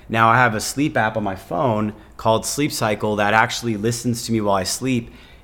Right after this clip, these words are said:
and it, it will pick up when I kinda snore or, like, open my mouth and I'm breathing a little awkwardly, and I'm a back sleeper, so I tend to kinda sleep and have my mouth open a lot of the time. So, uh, these strips, I believe you can get twenty-five dollars worth for six months.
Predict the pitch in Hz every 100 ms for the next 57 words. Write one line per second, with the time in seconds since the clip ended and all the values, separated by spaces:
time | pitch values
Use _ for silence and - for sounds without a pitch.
0 | - 110 113 113 - - 120 117 117 -
1 | 147 151 139 - 113 107 110 113 - -
2 | 123 123 120 120 110 98 - 110 113 104
3 | 101 113 120 113 95 95 113 120 110 110
4 | - 107 110 113 113 113 113 113 - -
5 | - - - 113 110 98 110 113 - 95
6 | 95 - 98 117 110 104 110 95 - 110
7 | 110 - - - - - 101 101 107 113
8 | 107 95 92 98 95 92 90 87 - 98
9 | 92 - 95 90 90 - 107 95 - 110
10 | 110 107 123 - 143 147 - - 117 117
11 | 120 131 139 - 117 110 104 - 120 131
12 | 127 123 110 113 117 107 117 113 - 95
13 | - - 120 - 101 139 - -